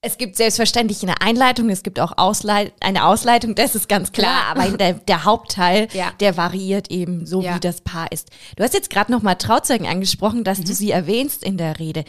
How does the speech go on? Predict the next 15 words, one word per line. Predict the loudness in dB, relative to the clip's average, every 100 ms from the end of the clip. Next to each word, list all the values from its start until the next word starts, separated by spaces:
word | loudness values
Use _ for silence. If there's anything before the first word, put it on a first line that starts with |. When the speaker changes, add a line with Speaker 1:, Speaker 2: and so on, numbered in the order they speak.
| -8
Speaker 2:
Mhm. | -10 -10 -12 _ _ _ _ _ _ _ _
Speaker 1:
Mal | -4 -2 2 0 -2 _ _ _ _ _ _ _ -2
ganz | -2 -2 -8 -14 -8
blöd | 2 4 4 0
ins | -6 -8
Blaue | -8 0 2 2
hineingequatscht, | 2 0 0 -4 -2 -2 0 -2
aber | 2 2 2 -6 _ _ _ _
kommen | -6 -2 -2
denn | 0
eigentlich | -2 -4 -6
Trauzeugen | -4 -4 -2 -2 -2
zum | -2 -4
Traugespräch | -6 -8 -6 -4 -4 -6 -10 -10
mit? | -12 -16